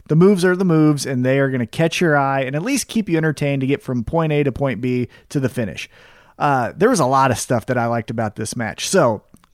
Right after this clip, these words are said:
like I alluded to earlier, F T R dumps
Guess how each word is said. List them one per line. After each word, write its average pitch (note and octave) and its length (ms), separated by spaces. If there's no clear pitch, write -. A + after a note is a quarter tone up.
like A#3 240
I A3+ 80
alluded F3+ 380
to E3 200
earlier, A#2+ 480
F G3 220
T G#3+ 220
R A#2+ 360
dumps E3 500